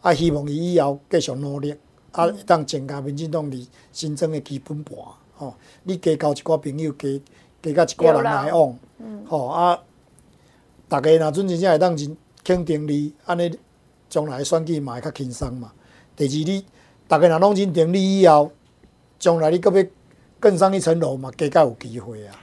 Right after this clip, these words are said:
Speaker 2: 就是讲，讲来讲去，甲阮咧做生意，甲我伫遮做饭碗，讲实我嘛冇要三十年的电台饭碗，拢是自头到尾就是一个人，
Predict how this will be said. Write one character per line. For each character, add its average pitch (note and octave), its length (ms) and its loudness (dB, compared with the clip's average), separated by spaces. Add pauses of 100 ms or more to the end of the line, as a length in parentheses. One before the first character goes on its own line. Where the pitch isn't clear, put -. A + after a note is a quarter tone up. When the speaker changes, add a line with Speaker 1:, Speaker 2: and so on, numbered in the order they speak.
(240)
Speaker 2:
就 D#4+ 120 0
是 C4 140 -2
讲， F#4 240 -2
讲 F#4 180 0
来 C4+ 180 2
讲 D#4+ 180 0
去， A#3+ 140 -4
甲 D#4 120 4
阮 D#4+ 160 4
咧 D#4 120 2
做 D4+ 220 4
生 A#3+ 260 -8
意， C4 100 -6
甲 C4 120 -2
我 C#4+ 100 0
伫 A#3 140 -8
遮 B3+ 180 0
做 C4 160 2
饭 B3 200 -8
碗， G3 220 -10
讲 D4+ 140 -2
实 C#4 60 -2
我 A#3+ 120 -2
嘛 A#3+ 140 -2
冇 A3+ 180 -2
要 B3+ 60 2
三 G#3 200 -10
十 F3+ 180 -12
年 D#3+ 140 -14
的 E3 60 -12
电 E3 220 -12
台 F3 120 -8
饭 G3 200 -12
碗， F3 160 -10
拢 C4 140 -6
是 A3 120 -14
自 F#3+ 180 -14
头 F#3 160 -6
到 A#3 120 -2
尾 A#3 120 -2
就 F3+ 100 -4
是 - 120 -18
一 G3+ 120 -16
个 G3 160 -2
人， C3+ 160 -6